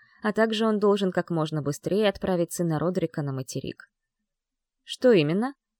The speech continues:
Интересуется теперь уже постоянный глава базы номер девять. На свободе уже долгое время проходит работа над некоторыми биоматериалами. Ваш отец был поставщиком определённых ресурсов.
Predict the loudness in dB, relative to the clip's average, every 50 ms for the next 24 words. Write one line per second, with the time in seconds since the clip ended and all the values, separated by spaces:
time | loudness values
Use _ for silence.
0 | _ _ _ _ _ -6 -4 -2 0 2 4 4 4 4 2 0 0 0 -2 -2
1 | -2 0 0 2 2 4 2 0 0 -2 -2 -2 0 0 2 2 2 2 0 0
2 | 0 0 0 0 0 0 0 0 0 0 0 0 0 -2 -4 -4 -2 -4 -4 -4
3 | -6 -6 -8 -8 -10 -10 -10 -14 -16 _ _ _ _ _ _ _ _ _ _ _
4 | _ _ _ _ _ _ _ _ -4 -2 -2 0 0 0 2 4 4 4 6 6
5 | 6 6 6 4 6 6 6 6 6 4 4 4 4 2 2 0 2 2 2 2
6 | 2 2 0 0 0 -2 0 0 0 0 0 0 0 0 0 0 0 0 -2 -2
7 | -2 -4 -4 -2 0 0 0 2 2 2 2 2 2 0 -2 -2 -4 -2 0 0
8 | 0 0 -2 -4 -6 -8 -10 _ _ _ _ _ _ -4 2 2 2 4 4 2
9 | 0 2 4 4 4 4 2 2 2 2 2 0 -4 -2 -2 -4 -4 -4 -4 -2
10 | 0 0 2 2 2 2 0 0 0 2 2 2 2 0 0 -2 -2 -2 -2 -2
11 | -4 -6 -6 -6 -6 -6 -6 -8 -8 -10